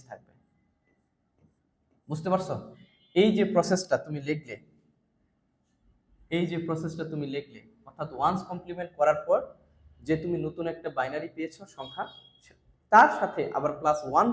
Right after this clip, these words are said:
করলে নতুন তুমি আরেকটা বাইনারি সংখ্যা পাচ্ছ। মূলত এই প্রসেসটাকে বলা হয় টুস কমপ্লিমেন্ট, আর বাংলায় বলে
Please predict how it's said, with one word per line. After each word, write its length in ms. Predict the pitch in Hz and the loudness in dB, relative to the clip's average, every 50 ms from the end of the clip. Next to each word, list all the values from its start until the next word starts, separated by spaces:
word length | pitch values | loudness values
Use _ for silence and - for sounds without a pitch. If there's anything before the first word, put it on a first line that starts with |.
| - | -2
করলে 240 | - 135 127 127 160 233 269 - - _ _ _ - 196 | -6 -10 -10 -8 -8 -8 -8 -12 -18 _ _ _ -8 -6
নতুন 200 | 247 - - 254 - | -6 -6 -8 -12 -10
তুমি 140 | - 214 202 180 | -8 -6 -4 -2
আরেকটা 240 | 151 151 - - 156 143 | -2 -4 -4 -8 -8 -6
বাইনারি 260 | - 127 131 131 127 - - | -6 -6 -6 -8 -10 -12 -16
সংখ্যা 220 | 135 131 - - - | -20 -20 -20 -16 -16
পাচ্ছ। 180 | 107 - - - - - _ _ _ _ _ _ _ | -16 -16 -16 -20 -20 -20 _ _ _ _ _ _ _
মূলত 260 | 156 196 240 233 226 - 127 127 127 - - - - - - 190 | 2 4 4 4 4 2 0 0 -2 -4 -8 -14 -16 -2 0 2
এই 60 | 240 233 226 202 | 2 2 0 -2
প্রসেসটাকে 500 | 175 165 - 220 - - 202 185 - 160 151 | -4 -4 -4 -10 -8 -8 -6 -6 -4 -4 0
বলা 100 | 139 135 139 | 2 2 4
হয় 120 | 131 127 - - | 2 2 0 -4
টুস 180 | - 226 220 - - | -8 -10 -10 -8 -8
কমপ্লিমেন্ট, 460 | 165 151 - - 131 127 139 185 247 - - - 117 | -8 -10 -10 -14 -14 -12 -10 -10 -10 -12 -10 -4 -4
আর 80 | 123 123 120 131 | -4 0 2 0
বাংলায় 280 | 139 151 165 196 190 170 | 0 2 0 0 -2 -2
বলে 140 | 143 131 | -2 -4